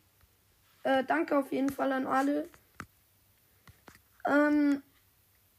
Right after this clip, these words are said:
Brawl Podcast hat jetzt, äh, eins Komma vier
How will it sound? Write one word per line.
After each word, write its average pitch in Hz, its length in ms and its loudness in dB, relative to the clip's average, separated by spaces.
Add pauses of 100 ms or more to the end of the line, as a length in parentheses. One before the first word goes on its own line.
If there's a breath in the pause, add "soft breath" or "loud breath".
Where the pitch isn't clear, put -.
(760)
Brawl 247 360 2
Podcast 302 1160 -4 (360 soft breath)
hat 277 300 2
jetzt, - 560 -4
äh, 139 280 0
eins 262 200 -4
Komma 262 260 -4
vier 254 380 -4